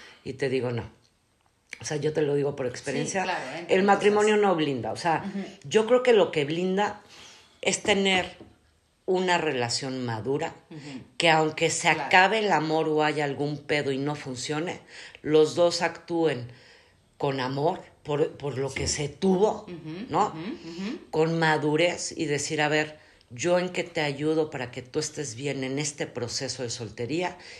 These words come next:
Speaker 1: y yo también cómo te ayudo para que tú también estés bien".
Speaker 2: Sí.
Speaker 3: Sí.
Speaker 1: Eso.
Speaker 2: Sí.
Speaker 3: Que los matrimonios
Speaker 2: Sí,
Speaker 3: cuando
Speaker 2: claro.
Speaker 3: se separan,
Speaker 2: Sí, efectivamente.
Speaker 3: si tuvieron hijos, justamente la parte que, que, que uno está peleando, los hijos son como el medio de pelea.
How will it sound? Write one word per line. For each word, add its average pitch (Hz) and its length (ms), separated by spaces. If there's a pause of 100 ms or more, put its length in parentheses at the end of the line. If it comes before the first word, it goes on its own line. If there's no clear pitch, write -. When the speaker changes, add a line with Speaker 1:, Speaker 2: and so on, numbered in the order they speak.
(140)
Speaker 1:
y 151 180
yo 180 220
también 156 280
cómo 151 320
te 135 80
ayudo 151 420
para 117 220
que - 160
tú - 240
también 135 400
estés - 360
bien". - 200 (180)
Speaker 2:
Sí. 143 260
Speaker 3:
Sí. 82 380 (240)
Speaker 1:
Eso. - 260 (220)
Speaker 2:
Sí. - 200
Speaker 3:
Que 120 60
los 113 160
matrimonios 117 600
Speaker 2:
Sí, - 80
Speaker 3:
cuando 139 160
Speaker 2:
claro. 139 160
Speaker 3:
se 120 40
separan, 139 600
Speaker 2:
Sí, 254 160
efectivamente. 196 560
Speaker 3:
si 120 60
tuvieron 139 440
hijos, 185 440 (100)
justamente 165 580
la 156 180
parte - 280
que, 113 280
que, 101 460 (760)
que - 80 (100)
uno 151 120
está 170 220
peleando, 156 540
los 143 220
hijos 165 240
son 165 140
como 147 220
el 127 60
medio 127 300
de 123 200
pelea. 120 640